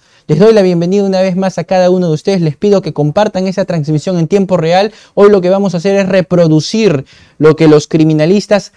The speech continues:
hacen, los procedimientos que ejecutan en la escena del crimen, en tiempo real, en vivo y en directo.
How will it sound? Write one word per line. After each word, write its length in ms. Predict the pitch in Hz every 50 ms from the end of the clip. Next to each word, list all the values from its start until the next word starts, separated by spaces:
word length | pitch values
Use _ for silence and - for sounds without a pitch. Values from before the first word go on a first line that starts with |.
| _ _ _ _ _ -
hacen, 600 | 220 226 220 220 - - 202 190 190 196 202 196 _ _ _ _ _ _
los 360 | - 156 156 156 - - - - -
procedimientos 800 | - 160 160 - 170 151 156 160 165 185 208 208 185 202 190 -
que 100 | - 180
ejecutan 640 | 165 - 165 151 - 220 226 220 220 220 220 196 -
en 140 | - 160 160
la 80 | 151 147
escena 520 | 143 143 - - 208 202 196 190 196 180 151
del 240 | 156 151 143 139
crimen, 320 | - 185 180 165 151 139 139
en 100 | 139 139
tiempo 500 | - 196 220 233 220 202 208 226 214 202
real, 520 | 190 160 151 151 160 165 160 156 139 - -
en 240 | 143 151 147 156
vivo 400 | 156 202 208 202 190 196 196 202 202 - _ _ _ _ _
y 160 | 156 165 175
en 140 | 180 180 170
directo. 560 | 156 151 147 160 156 156 - _ - 120 -